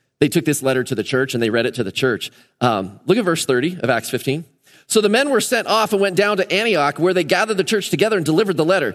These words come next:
This is the most understated verse in the entire New Testament. Here it is. Ready? "The people read it and were glad for its encouraging message."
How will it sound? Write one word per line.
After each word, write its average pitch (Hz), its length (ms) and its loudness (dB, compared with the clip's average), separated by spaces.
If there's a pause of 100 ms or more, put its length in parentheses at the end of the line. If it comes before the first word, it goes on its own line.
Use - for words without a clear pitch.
(160)
This 170 140 2
is 208 80 -2
the 220 60 0
most 190 220 0
understated 196 640 0
verse 165 340 0
in 151 120 0
the 139 120 2
entire 160 300 0
New 156 140 0
Testament. 127 400 -2
Here 175 100 2
it 131 60 2
is. 120 80 -2
Ready? 156 220 0 (280)
"The 170 80 2
people 254 520 2
read 262 300 2
it 202 180 -2
and 190 120 2
were 180 120 2
glad 202 580 2
for 190 220 2
its 220 180 -2
encouraging 294 640 0
message." 185 480 -2